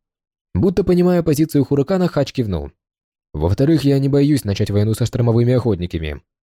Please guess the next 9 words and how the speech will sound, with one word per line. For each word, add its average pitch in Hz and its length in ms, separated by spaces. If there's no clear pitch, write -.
Я 87 200
не 151 80
говорю 170 280
об 165 80
этом, 156 220
блефуя. 104 640
Я 85 180
говорю 117 240
правду. 78 440